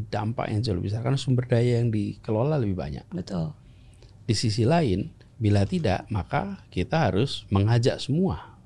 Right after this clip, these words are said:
Speaker 1: untuk terlibat, karena itu membuatnya gerakan,
Speaker 2: Hmm.
Speaker 1: supaya lebih banyak yang terlibat dan tetap berbuat untuk Indonesia.
Speaker 2: Pak Anies ini termasuk salah satu orang yang bukan hanya mengatakan tapi mengerjakan ya. Karena kalau misalnya orang ngomong tentang,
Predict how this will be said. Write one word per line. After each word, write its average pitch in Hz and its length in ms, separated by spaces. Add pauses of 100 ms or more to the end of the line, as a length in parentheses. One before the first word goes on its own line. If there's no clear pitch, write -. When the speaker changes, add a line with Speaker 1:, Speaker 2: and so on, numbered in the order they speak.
(180)
Speaker 1:
untuk 98 240
terlibat, 101 380
karena 95 180
itu 98 140
membuatnya 117 360
gerakan, 85 560 (140)
Speaker 2:
Hmm. 170 340
Speaker 1:
supaya 107 540
lebih 98 260
banyak 90 240
yang 87 80
terlibat 92 480
dan 90 160
tetap 107 300
berbuat 98 400
untuk 87 340 (240)
Indonesia. - 640 (800)
Speaker 2:
Pak 208 180
Anies 208 240
ini 240 180
termasuk 220 360
salah 185 160
satu 180 160
orang 202 260
yang 190 220
bukan 170 400
hanya 156 500
mengatakan 165 920
tapi 202 500 (240)
mengerjakan 180 720
ya. 139 120 (280)
Karena 180 240
kalau 190 160
misalnya 170 300
orang 185 180
ngomong 190 320
tentang, 165 380